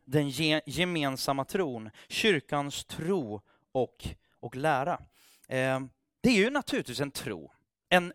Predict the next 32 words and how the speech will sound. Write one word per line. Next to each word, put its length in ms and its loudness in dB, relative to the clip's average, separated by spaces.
övertygelse, 1300 2
men 140 -4
det 180 4
är 280 8
också 320 2
en, 140 -2
en, 160 -6
en 200 -10
undervisning, 840 -4
en 180 -8
lära. 500 2
Och 180 -2
han 100 2
säger 280 2
det 80 4
är 60 2
nödvändigt 1080 4
att 140 -8
vi 40 -6
kämpar 840 -4
för 240 -4
den. 140 -4
Och 60 -4
jag 180 2
tror 500 -2
att 280 2
både 400 4
det 80 6
här 140 8
skrevs 360 0
för, 220 2
för, 300 6